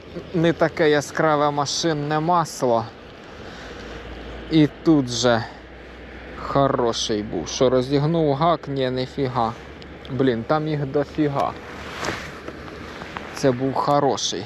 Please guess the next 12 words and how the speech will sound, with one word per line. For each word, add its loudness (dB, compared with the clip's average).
Надо 0
хоч -2
фрикціон 2
затягнути -2
чи -8
що. 0
Давно 2
я 2
не -2
знаходив 2
багато 2
риби. -8